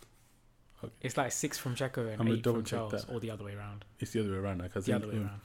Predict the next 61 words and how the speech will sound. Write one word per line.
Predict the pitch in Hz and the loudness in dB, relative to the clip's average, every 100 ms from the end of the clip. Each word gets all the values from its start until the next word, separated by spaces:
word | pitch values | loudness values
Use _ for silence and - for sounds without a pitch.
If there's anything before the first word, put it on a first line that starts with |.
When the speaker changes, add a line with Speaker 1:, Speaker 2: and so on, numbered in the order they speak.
| - - - | -8 -6 0
Speaker 1:
But | 139 | 6
yeah, | 147 110 - | 8 6 6
I | 127 | 8
don't | 165 | 10
think, | 143 127 - | 8 4 6
um, | 123 113 - | 8 8 4
Ferrari | - 143 151 160 127 | 4 10 12 12 10
drivers, | 139 131 - | 8 6 6
'cause | 123 - | 2 4
Ferrari | 147 147 143 | 6 10 10
is, | 117 117 | 8 6
like, | 110 | 4
such | - 117 113 | 6 4 4
a | |
legendary | 110 110 110 98 92 | 6 4 4 2 2
team. | - 107 87 95 - - - | 0 -2 -2 -4 -12 -20 6
Speaker 2:
Yeah, | 165 131 | 8 8
I | 143 | 8
get | 156 | 8
it | 120 - | 6 4
for | 147 | 6
the | 143 | 8
Speaker 1:
It's | |
Speaker 2:
name. | 143 | 10
Speaker 1:
like, | 127 113 | 10 8
Speaker 2:
Yeah, | 127 110 - | 2 0 0
I, | 135 143 | 2 2
like, | 147 127 | 2 2
Speaker 1:
n-, | 127 147 | 2 4
Speaker 2:
if | 156 | 8
Speaker 1:
not | 175 | 12
Speaker 2:
we're | |
Speaker 1:
just | 220 | 12
Speaker 2:
being | 175 170 | 12 12
Speaker 1:
the | |
name, | 156 | 12
for | |
Speaker 2:
honest, | 156 165 | 12 10
Speaker 1:
the | 123 | 8
history | 147 - | 8 6
of | 123 | 2
the | - | 4
team. | 147 | 4
It's | 117 | 6
that | 143 123 | 6 6
thing. | 117 - | 4 4
I | 117 | 6
don't | 135 110 | 6 4
think | 113 | 2
the | 107 | 2
Ferrari | - 107 98 | 4 6 6
drivers | 101 98 90 | 6 4 4
would | 101 95 | 0 2
wanna | 101 101 | 4 6
Speaker 2:
they | 143 | 8
are | 143 | 8
Speaker 1:
leave | 123 | 6
Speaker 2:
the | |
biggest | 117 107 101 | 4 4 4
Speaker 1:
or | |
Speaker 2:
team | 113 107 | 2 -4